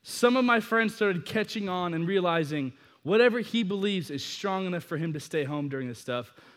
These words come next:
so we wanna get to know the God that he actually served. You see, perfect love actually drives out and obliterates fear in your life. Let's look at, um, Second Timothy one, verse seven.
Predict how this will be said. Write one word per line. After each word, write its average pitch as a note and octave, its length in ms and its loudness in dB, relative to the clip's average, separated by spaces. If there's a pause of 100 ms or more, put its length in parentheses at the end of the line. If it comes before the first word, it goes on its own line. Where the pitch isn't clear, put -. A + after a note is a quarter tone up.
(100)
so - 200 -6
we F#3 80 0
wanna F3 240 0
get D3+ 160 -4
to D3 100 -12
know D3+ 160 -2
the C3 80 -4
God B2+ 300 -4
that A#2 100 -8
he A#2 80 -6
actually G#2+ 380 -12
served. - 500 -14 (580)
You C3+ 80 -8
see, - 280 -8 (160)
perfect G#3 540 -2
love D#3 380 0
actually D#3+ 440 -6
drives C3+ 580 -6
out C#3+ 220 -6
and C3 120 -4
obliterates B2+ 640 -6
fear A2 540 -6 (400)
in C3 120 -6
your C3 140 -4
life. B2+ 280 -6
Let's D#3+ 200 -6
look E3 160 -6
at, C3+ 240 -4
um, B2 180 -6
Second C#3+ 360 -6
Timothy C#3+ 400 -6
one, B2+ 280 -4
verse A2+ 220 -10
seven. F#2+ 460 -10